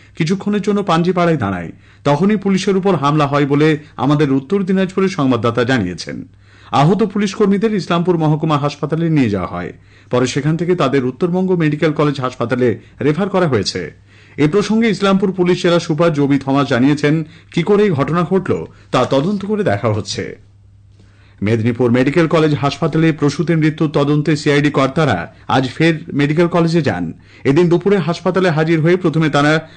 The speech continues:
মেডিকেলের কর্তাদের সঙ্গে কথা বলেন, পরে প্রসূতি ও শিশু বিভাগ মাতৃমাতে তদন্তে যান। মৃত মামনি রুই দাসের স্বামী ও পরিবারের লোকজনের সঙ্গেও তারা কথা বলেছেন।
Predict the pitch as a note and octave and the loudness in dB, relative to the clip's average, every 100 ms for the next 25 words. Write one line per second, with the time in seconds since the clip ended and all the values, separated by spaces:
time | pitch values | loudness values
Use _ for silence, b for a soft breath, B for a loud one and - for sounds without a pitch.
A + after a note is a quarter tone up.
0 | B C3+ C#3+ F3+ E3+ D#3 B2 C3 F3+ F#3 | B 2 2 2 2 2 0 0 0 0
1 | F#3 F3+ D#3 D#3+ F3 C#3 F2+ F2 - b | 0 -2 0 0 2 0 0 -4 -10 b
2 | b b C3 D#3 D3+ E3 - G3+ G#3+ G3+ | b b 2 2 2 -2 0 -2 -2 -2
3 | F3+ F#3+ E3+ D3+ E3+ D#3+ C#3+ C#3 F3 D#3+ | -4 -2 0 2 2 2 0 0 0 0
4 | D#3 D#3 C3 C#3 F3 F#3 C3 F2 C2 - | 0 -2 0 0 0 0 -2 -4 -8 -14
5 | b b b C#3+ D#3 E3+ C#3 E3 G#3+ G3+ | b b b 2 4 4 4 2 2 0
6 | G#3 F#3+ F#3+ F#3+ D#3+ C3 D#3 F3 F3 B | 0 0 0 -2 0 2 2 0 -4 B
7 | D3+ D3+ D#3+ F3+ G3 G3+ G3 G3+ G3 - | -2 0 2 2 2 2 0 0 -2 0
8 | G#2+ F#2 - b b D3+ C3+ B2+ C3+ D3 | -2 -4 -6 b b 0 2 2 0 0
9 | A#2 G2 - D#2 C#2 | 0 0 -4 -8 -10